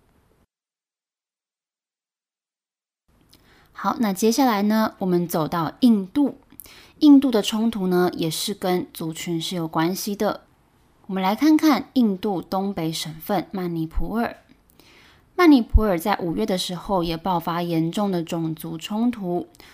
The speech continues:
冲突双方一方是在当地人数最多，而且掌握这个区域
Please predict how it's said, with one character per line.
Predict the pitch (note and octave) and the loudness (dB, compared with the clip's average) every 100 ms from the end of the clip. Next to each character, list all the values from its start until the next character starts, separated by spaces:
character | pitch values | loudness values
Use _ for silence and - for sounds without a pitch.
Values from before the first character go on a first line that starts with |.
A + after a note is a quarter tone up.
| - | -10
冲 | A3 | -4
突 | A3+ G#3+ | -2 -2
双 | F#3 G#3 G#3+ | -2 -2 0
方 | G#3+ A3 A3 _ | 2 2 -2 _
一 | D#4 | 2
方 | D4 B3+ A#3 A#3 | 2 2 0 -2
是 | A3 | -4
在 | F#3+ | -6
当 | - F3+ F#3+ | -2 -2 -2
地 | G3 G3 - | -4 -6 -4
人 | F3+ F3 | -4 -6
数 | F#3 F#3 | -8 -12
最 | - C#4+ A#3+ | -6 -2 -2
多， | F3+ F#3+ F#3 - - | -2 -4 -4 -4 -8
而 | F#3 | -10
且 | F#3 | -10
掌 | - E3+ D#3+ F3+ | -8 -6 -6 0
握 | C4 B3 | 2 2
这 | - | 0
个 | F#3+ | -6
区 | D#3 - F#3 | -6 -8 -6
域 | F#3 - | -6 -8